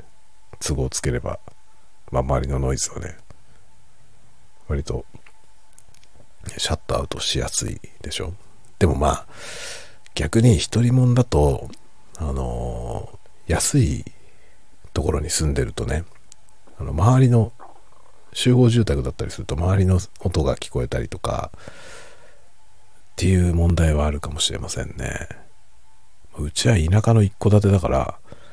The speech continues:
本当にね、自分の家さえクリアすれば、もうノイズは、外的ノイズはほぼないですね。だからなんだろう、あの、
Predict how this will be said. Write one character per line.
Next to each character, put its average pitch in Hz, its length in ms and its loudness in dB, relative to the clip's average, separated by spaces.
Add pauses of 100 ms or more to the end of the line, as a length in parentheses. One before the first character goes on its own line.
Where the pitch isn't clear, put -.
(320)
本 95 220 2
当 95 120 2
に 85 100 6
ね、 80 320 0 (680)
自 95 220 4
分 117 200 4
の 110 80 6
家 104 180 10
さ - 160 2
え - 240 -4 (760)
ク - 120 0
リ 76 100 2
ア 64 60 0
す - 140 -4
れ 65 80 0
ば、 - 240 -2 (1700)
も 95 140 4
う 85 40 6
ノ 92 120 8
イ 87 60 6
ズ - 120 -2
は、 - 220 -4
外 101 200 4
的 101 180 4
ノ 101 100 10
イ 85 40 8
ズ - 80 0
は - 60 -2
ほ - 200 -2
ぼ 156 140 4
な - 100 0
い - 40 -4
で - 60 -6
す - 140 -6
ね。 - 320 -4 (1000)
だ 92 80 0
か - 100 0
ら 67 80 0
な 78 140 2
ん 73 60 2
だ - 80 -2
ろ - 160 -2
う、 73 40 -2
あ - 20 -2
の、 - 280 -4